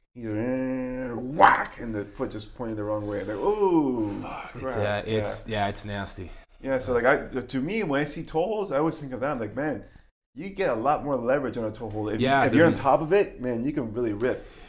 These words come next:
Speaker 2: And
Speaker 1: Yeah.
Speaker 2: like, the injury argument is, like, a good argument, but there has been, uh, an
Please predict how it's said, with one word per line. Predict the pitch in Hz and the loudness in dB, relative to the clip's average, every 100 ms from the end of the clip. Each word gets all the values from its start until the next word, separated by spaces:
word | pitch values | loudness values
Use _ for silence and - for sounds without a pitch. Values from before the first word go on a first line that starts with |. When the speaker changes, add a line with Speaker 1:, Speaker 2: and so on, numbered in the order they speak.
| - | -18
Speaker 2:
And | 117 120 104 - - _ _ 80 | -6 -2 -2 -4 -12 _ _ -12
Speaker 1:
Yeah. | 147 | -2
Speaker 2:
like, | 156 151 | 2 4
the | 147 147 | 4 4
injury | 175 175 170 135 | 4 2 2 2
argument | - 120 98 98 98 | 2 -2 -2 -6 -6
is, | 95 98 | -4 -4
like, | 87 | -6
a | 82 | -8
good | 82 90 95 92 | -12 -8 -4 -4
argument, | 78 87 90 85 85 82 | -4 -6 -6 -8 -10 -6
but | 117 135 135 - | -2 0 0 -6
there | 117 127 | -4 -2
has | 117 143 147 | -2 -6 -6
been, | 107 110 107 107 107 | -6 -4 -4 -4 -10
uh, | 101 92 90 - | -12 -10 -8 -10
an | 98 | -12